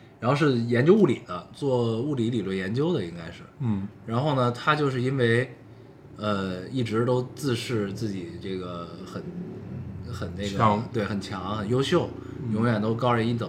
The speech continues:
Speaker 1: 的这种状态。然后，然后，然后他的同研究组还有一个，还有一个中国留学生。然后呢，他就是与人交往的处理方式啊很好，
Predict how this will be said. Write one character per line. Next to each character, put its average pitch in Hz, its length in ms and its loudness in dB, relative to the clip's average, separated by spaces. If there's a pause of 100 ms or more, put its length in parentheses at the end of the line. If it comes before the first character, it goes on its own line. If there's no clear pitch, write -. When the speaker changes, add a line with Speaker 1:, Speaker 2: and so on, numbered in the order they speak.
Speaker 1:
的 87 80 -10
这 107 80 -4
种 104 120 -4 (160)
状 98 260 -4
态。 98 80 -8 (100)
然 98 160 -4
后， 110 220 -4 (480)
然 110 140 -2
后， 123 240 0 (220)
然 113 180 0
后 131 180 -2
他 160 300 2
的 156 100 4
同 127 280 -2
研 143 140 2
究 147 160 2
组 - 220 -8
还 104 260 -6
有 135 120 2
一 95 140 -4
个， 90 440 -8 (580)
还 113 140 -2
有 143 100 6
一 120 120 4
个 104 120 2
中 98 200 -4
国 98 80 -2
留 90 100 -2
学 87 100 -6
生。 90 160 -10 (300)
然 101 160 -6
后 117 120 -2
呢， 101 200 -4
他 - 180 -4
就 120 120 0
是 107 280 -4
与 92 120 -4
人 95 120 -6
交 110 200 -2
往 82 260 -6
的 90 60 -12 (800)
处 110 140 -6
理 107 100 0
方 123 240 0
式 135 140 -4
啊 95 220 -2
很 101 160 -4
好， 101 300 -12